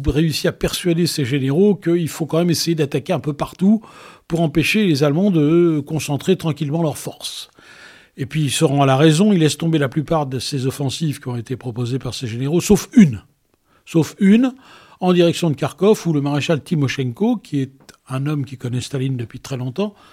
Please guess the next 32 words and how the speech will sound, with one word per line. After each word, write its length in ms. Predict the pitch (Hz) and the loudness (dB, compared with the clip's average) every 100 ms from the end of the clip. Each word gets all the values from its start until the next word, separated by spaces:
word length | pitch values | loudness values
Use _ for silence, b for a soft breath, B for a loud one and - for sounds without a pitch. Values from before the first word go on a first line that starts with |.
| b _ | b _
depuis 240 | 131 - 127 | -10 -8 -8
les 80 | |
corps 200 | 127 143 | -6 -6
de 80 | 123 | -6
la 140 | 120 117 | -8 -8
guerre 160 | 117 | -10
civile, 460 | - 123 139 208 226 B B B B | -10 -4 0 0 -2 B B B B
réussit 540 | 131 180 202 - 240 202 | 2 4 4 2 2 2
à 60 | |
le, 340 | 147 143 131 147 | 2 0 0 -4
à 80 | 156 | 2
le 100 | 160 | 2
convaincre 640 | 160 185 160 233 254 190 | 2 2 4 4 2 0
que 180 | 180 190 | 2 0
c'est 180 | - 180 | 2 -2
peut-être 400 | - - 214 165 | 0 -2 0 0
le 80 | 151 | 4
bon 200 | 165 196 | 4 4
endroit 500 | 160 143 151 190 220 B B B | 2 0 0 0 -4 B B B
pour 160 | - 143 | -12 -2
déranger 420 | 147 202 196 175 | 4 4 4 2
les 80 | 190 | 2
préparatifs 580 | - 151 147 143 202 - | 0 -4 -2 -2 -2 -2
allemands, 480 | 143 131 147 208 220 | -2 0 -2 -2 -4
et 140 | 143 170 | -2 -2
il 200 | 170 127 | -2 -6
se 140 | - | -6
fait 140 | 143 | -4
fort 260 | 135 160 185 | -2 -2 0
de 140 | 151 | 0
prendre 420 | 151 - 165 170 180 - | -2 -2 -4 -6 -10 -10
Kharkov. 600 | 170 - 123 - - | -10 -8 -14 -14 -16